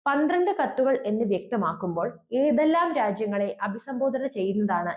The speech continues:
ഈ കത്തുകളെന്ന് ട്രംപ് ഇതുവരെ വെളിപ്പെടുത്തിയിട്ടില്ലെന്ന് അന്താരാഷ്ട്ര മാധ്യമങ്ങൾ ചൂണ്ടിക്കാണിക്കുന്നു. ട്രംപ് പകരച്ചുങ്കം നിലവിൽ വരാനിരിക്കെയാണ് നിർണായകമായി ഈ പ്രതികരണം നടത്തിയത്. പത്ത് മുതൽ എഴുപത് ശതമാനം വരെയാണ് ട്രംപ് വിവിധ രാജ്യങ്ങൾക്ക് മേൽ ചുമത്തിയിരിക്കുന്നത്.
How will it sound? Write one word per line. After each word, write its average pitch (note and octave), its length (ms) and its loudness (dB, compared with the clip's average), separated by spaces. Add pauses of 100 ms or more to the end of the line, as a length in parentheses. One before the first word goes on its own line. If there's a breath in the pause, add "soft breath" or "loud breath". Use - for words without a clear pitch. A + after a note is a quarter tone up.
ഈ D#4 240 0
കത്തുകളെന്ന് G3 760 -2
ട്രംപ് D#4 220 2
ഇതുവരെ G#3 280 0
വെളിപ്പെടുത്തിയിട്ടില്ലെന്ന് F#3 1000 -2 (440)
അന്താരാഷ്ട്ര E4 420 2
മാധ്യമങ്ങൾ B3 580 0
ചൂണ്ടിക്കാണിക്കുന്നു. E3 760 -6 (460 soft breath)
ട്രംപ് G#3 220 4 (120)
പകരച്ചുങ്കം A3 640 0
നിലവിൽ G#3+ 380 2
വരാനിരിക്കെയാണ് G#3 840 0 (320 loud breath)
നിർണായകമായി B3+ 680 2
ഈ A3 160 0
പ്രതികരണം G3+ 440 2
നടത്തിയത്. D#3 420 -2 (460)
പത്ത് D#4 300 0
മുതൽ A3 400 0
എഴുപത് A#3 360 0
ശതമാനം G3 460 -4
വരെയാണ് F3+ 580 -4
ട്രംപ് A#3 220 0
വിവിധ A3+ 300 0
രാജ്യങ്ങൾക്ക് F#3+ 600 0
മേൽ F3 200 -4 (320 soft breath)
ചുമത്തിയിരിക്കുന്നത്. A3 720 0